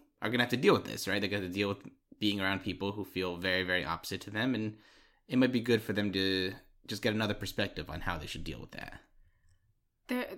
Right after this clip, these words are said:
Speaker 2: somebody taught me this, and I don't know who it is, but it could have been, my favorite tactic is to think about the perspective that the person is taking,
Speaker 1: Mm-hmm.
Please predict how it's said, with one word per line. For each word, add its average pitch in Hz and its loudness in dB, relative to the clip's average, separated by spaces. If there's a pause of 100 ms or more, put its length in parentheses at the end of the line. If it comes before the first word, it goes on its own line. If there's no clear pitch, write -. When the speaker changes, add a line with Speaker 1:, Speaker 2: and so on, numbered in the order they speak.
(100)
Speaker 2:
somebody 285 4
taught 226 0
me 233 -6
this, 247 -8
and 202 -8
I 190 -4
don't 185 -4
know 185 -4
who 220 -4
it 277 0
is, 262 -10 (100)
but 202 -4
it 202 -6
could 233 -8
have 214 -8
been, 208 -4 (1400)
my 226 2
favorite 247 0
tactic 254 -4 (340)
is 196 -4
to - -4
think 202 -6
about 269 2
the 214 -4
perspective 202 -4
that 190 -2
the 185 -8
person 185 -6
is 170 -8
taking, 247 -6 (100)
Speaker 1:
Mm-hmm. 101 -4